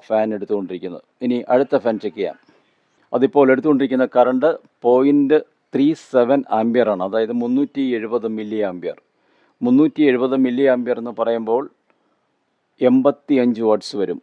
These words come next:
മുന്നൂറ്റി എഴുപത് മില്ലി ആംബിയർ into ലൈൻ വോൾട്ടേജ് ആയി ഇരുന്നൂറ്റി മുപ്പത് കൊണ്ട് ഗുണിക്കുമ്പോൾ എൺപത്തിയഞ്ച് വാട്ട്സ് ആണ് വരുന്നത്. നേരത്തെ നോക്കിയപ്പോൾ അത്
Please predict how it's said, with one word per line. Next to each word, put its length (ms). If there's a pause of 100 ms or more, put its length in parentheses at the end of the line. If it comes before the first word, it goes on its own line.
(100)
മുന്നൂറ്റി 440 (120)
എഴുപത് 460
മില്ലി 280
ആംബിയർ 340
into 180 (200)
ലൈൻ 240
വോൾട്ടേജ് 360
ആയി 140
ഇരുന്നൂറ്റി 500
മുപ്പത് 380
കൊണ്ട് 120 (100)
ഗുണിക്കുമ്പോൾ 500 (380)
എൺപത്തിയഞ്ച് 760
വാട്ട്സ് 280
ആണ് 140
വരുന്നത്. 280 (160)
നേരത്തെ 320 (300)
നോക്കിയപ്പോൾ 500
അത് 120